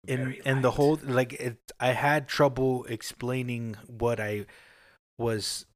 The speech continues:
Speaker 1: experiencing because it's very light. Like,
Speaker 2: Yeah.
Speaker 1: it doesn't really taste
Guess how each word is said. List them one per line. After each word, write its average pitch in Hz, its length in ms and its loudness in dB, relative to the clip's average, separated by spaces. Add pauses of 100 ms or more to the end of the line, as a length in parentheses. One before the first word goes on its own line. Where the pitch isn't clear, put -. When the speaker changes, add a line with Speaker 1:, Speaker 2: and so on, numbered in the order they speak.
(200)
Speaker 1:
experiencing 120 720 0
because 113 300 -2
it's 120 120 -2
very 120 340 2
light. 107 320 -4 (920)
Like, 110 220 -4
Speaker 2:
Yeah. 143 120 -6
Speaker 1:
it 117 100 -4
doesn't 123 480 0 (420)
really 123 380 2
taste - 460 -4